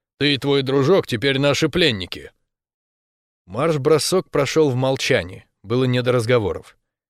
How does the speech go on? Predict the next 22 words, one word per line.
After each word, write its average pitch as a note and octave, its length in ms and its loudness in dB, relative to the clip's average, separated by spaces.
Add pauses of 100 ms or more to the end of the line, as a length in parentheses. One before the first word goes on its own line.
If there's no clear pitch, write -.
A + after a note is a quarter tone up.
(300)
Оружие, D#3 640 2
даже G#2+ 280 -2
ножи G#2+ 400 0
у A#2 100 0
нас C3 200 -2
отобрали C3 500 2
еще C3 260 0
на B2+ 120 -2
дороге. B2 500 0 (760)
А C#3+ 160 -4
вот G#3+ 180 2
рюкзаки F#3+ 480 -2
оставили, B2+ 680 2 (260)
и A2 100 -6
все F3+ 280 -2
наше D#3+ 300 0
имущество, C3+ 560 -2
которое A#2 320 0
мы A2+ 100 0
тащили A#2 400 -2
всю B2 220 -4
дорогу, D3+ 480 0